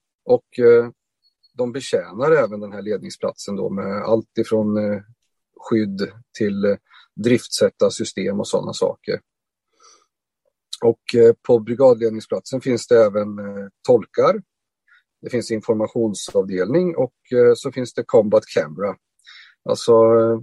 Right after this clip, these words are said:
soldater som är specialutbildade för att, eh, eh, bedriva media, alltså ta kort och filma och såna här saker i, i våra, våra syften. Sen pysslar de ju givetvis med samband förutom ledning.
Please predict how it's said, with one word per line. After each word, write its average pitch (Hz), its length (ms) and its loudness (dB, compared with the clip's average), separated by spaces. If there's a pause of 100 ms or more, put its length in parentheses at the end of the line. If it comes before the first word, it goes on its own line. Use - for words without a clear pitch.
(120)
soldater 120 500 0
som 110 180 -6
är 101 40 -6
specialutbildade 98 1400 -2
för 101 220 2
att, - 320 -6
eh, - 1300 -4
eh, 107 100 2
bedriva 104 460 -2
media, 107 480 0
alltså 95 320 -8
ta - 140 0
kort - 440 -12
och 113 200 0
filma 95 360 -4
och 107 120 -4
såna 107 160 -6
här - 60 -6
saker - 480 -6
i, 101 120 -8 (600)
i 117 100 -4
våra, 110 480 2 (480)
våra 113 220 2
syften. - 360 -8 (1700)
Sen 131 120 2
pysslar 156 320 2
de 139 140 2
ju 135 120 -4
givetvis 120 420 -6
med 113 80 -8
samband 123 540 0 (100)
förutom 123 440 -2
ledning. 165 480 0